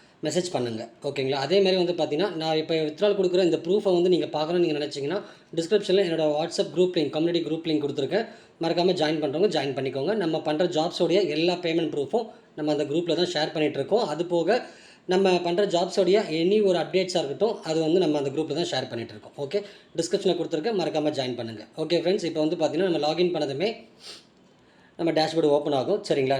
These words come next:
டேஷ்போர்டில் வந்து பார்த்தீங்கன்னா, என்னுடைய இப்போ கரண்ட் பேலன்ஸ் வந்து ஆயிரத்தி எழுநூறுவா இருக்கு. ஆ, WhatsApp ஏர்னிங் வந்து ஆயிரத்தி முந்நூற்றி இருபது ரூபா நான் ஏர்ன் பண்ணியிருக்கேன். டோட்டல் வித்ட்ரா வந்து ஐயாயிரம் ரூபா எடுத்திருக்கேன் நானு. ஆ, டெபாசிட், ஆ, டோட்டல் டெபாசிட் நான் ஜாயின் பண்ண பிளான் வந்து தௌசண்ட் ஃபைவ் ஹண்ட்ரட் ருப்பீஸ் பிளான் தான்.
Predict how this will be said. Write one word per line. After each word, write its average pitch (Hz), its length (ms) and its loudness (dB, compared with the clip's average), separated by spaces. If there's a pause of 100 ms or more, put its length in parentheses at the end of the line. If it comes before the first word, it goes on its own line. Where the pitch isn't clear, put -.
டேஷ்போர்டில் 160 420 2
வந்து 160 200 0
பார்த்தீங்கன்னா, 151 380 -2
என்னுடைய 160 280 0
இப்போ 151 200 -6
கரண்ட் 175 240 -2
பேலன்ஸ் 165 360 -2
வந்து 143 200 0 (160)
ஆயிரத்தி 165 500 2
எழுநூறுவா 156 320 4
இருக்கு. 147 280 0 (480)
ஆ, 170 40 -2 (460)
WhatsApp 180 420 2
ஏர்னிங் 190 280 2
வந்து 180 120 0
ஆயிரத்தி 165 280 -4
முந்நூற்றி 156 280 -4
இருபது 143 160 0
ரூபா 175 140 0
நான் 143 100 -2
ஏர்ன் 147 160 -4
பண்ணியிருக்கேன். 139 400 -2
டோட்டல் 175 320 0
வித்ட்ரா 180 240 0 (100)
வந்து 151 140 0
ஐயாயிரம் 151 320 -2
ரூபா 165 120 0
எடுத்திருக்கேன் 135 440 -2
நானு. 123 180 -2 (520)
ஆ, 160 40 -4 (300)
டெபாசிட், 180 420 0 (120)
ஆ, 143 40 2 (440)
டோட்டல் 170 280 2
டெபாசிட் 151 380 0
நான் 143 160 -4
ஜாயின் 170 180 2
பண்ண 185 160 4
பிளான் 160 320 0
வந்து 170 220 -2
தௌசண்ட் 143 240 0
ஃபைவ் 147 100 0
ஹண்ட்ரட் 135 180 -4
ருப்பீஸ் 151 240 -8
பிளான் 131 260 -4
தான். 247 120 -2